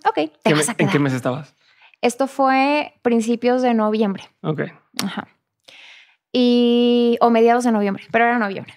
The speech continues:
Speaker 1: porque
Speaker 2: Ujú.
Speaker 1: ya venía mi cumpleaños. <laughs> Y
Speaker 2: El treinta.
Speaker 1: el treinta. Y mi papá, no sé por qué, como que se le iba la onda. Te lo juro, Diego, se le iba la onda gacho. Entonces, todos los días.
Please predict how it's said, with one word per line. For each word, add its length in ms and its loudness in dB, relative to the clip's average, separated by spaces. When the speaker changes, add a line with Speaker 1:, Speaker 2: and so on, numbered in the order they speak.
Speaker 1:
porque 320 0
Speaker 2:
Ujú. 80 -8
Speaker 1:
ya 120 2
venía 160 0
mi 80 -6
cumpleaños. 540 -12
<laughs> 360 -2
Y 200 2
Speaker 2:
El 100 4
treinta. 320 0
Speaker 1:
el 140 -4
treinta. 340 -10
Y 120 2
mi 120 2
papá, 300 0
no 120 -4
sé 220 -6
por 260 -10
qué, 240 -2
como 220 -4
que 100 -4
se 120 -2
le 120 0
iba 160 0
la 180 0
onda. 680 -6
Te 120 -4
lo 140 -2
juro, 320 -4
Diego, 200 -2
se 120 -8
le 80 -4
iba 120 -2
la 120 -2
onda 220 -2
gacho. 340 -6
Entonces, 260 -14
todos 220 2
los 160 0
días. 200 -6